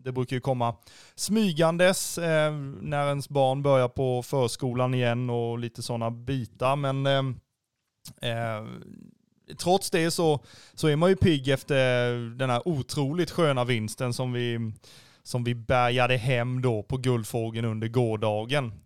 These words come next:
Ehm, alltså, om vi ska prata mina förväntningar och mina känslor innan matchen så, ehm, ska vi väl vända, vända oss till de som finns i min närhet och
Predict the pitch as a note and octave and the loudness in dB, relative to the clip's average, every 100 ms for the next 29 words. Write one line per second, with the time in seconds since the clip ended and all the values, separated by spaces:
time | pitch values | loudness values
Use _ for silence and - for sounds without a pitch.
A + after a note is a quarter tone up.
0 | - B2 A#2+ A#2 A#2 A#2+ A2+ A2+ - - | -12 -6 -2 -2 -2 -4 -10 -12 -14 -18
1 | - G1+ G1+ - - - C#3 B2+ C#3 C3 | -20 -20 -20 -20 -20 -12 -10 -4 -2 0
2 | C3+ B2 - - C#3+ C3+ C#3+ C3 C#3 C3 | -2 -6 -8 -2 0 0 0 0 0 0
3 | C#3 C#3 A2+ A2+ B2+ D#3 _ _ _ _ | 0 0 -2 -2 0 -2 _ _ _ _
4 | _ _ - E3+ E3+ D3+ C#3+ - D#3+ D#3 | _ _ -2 2 4 2 -2 -2 0 2
5 | D3 D3+ D3+ C3 A#2+ C#3 G3 D#3 C3 - | 2 2 0 -2 -2 0 0 0 -2 0
6 | D3+ D3 C3+ C#3+ D3+ D3 - F3 D3+ E3 | 2 2 2 2 4 2 0 -2 -2 0
7 | D3 C3+ C3+ C3 C3 C3 B2 A#2+ C#3+ C3 | 0 0 0 0 0 -4 -8 -6 -4 -2
8 | B2+ C#3 C3+ C3 A#2 A#2+ B2 B2 B2+ C#3 | 0 2 4 2 2 0 0 -2 -4 -4
9 | C3 B2 A#2+ - C3+ B2 A#2 _ - C#3 | -2 -2 -2 -4 -4 -4 -8 _ -8 -4
10 | C3 B2+ C3+ C#3+ B2+ C#3 C3 A#2 C#3 D#3+ | -2 -2 -2 0 0 0 0 0 2 2
11 | A#2+ A#2 C3+ D#3 - C#3 C3 | 2 0 0 -2 -4 -4 -2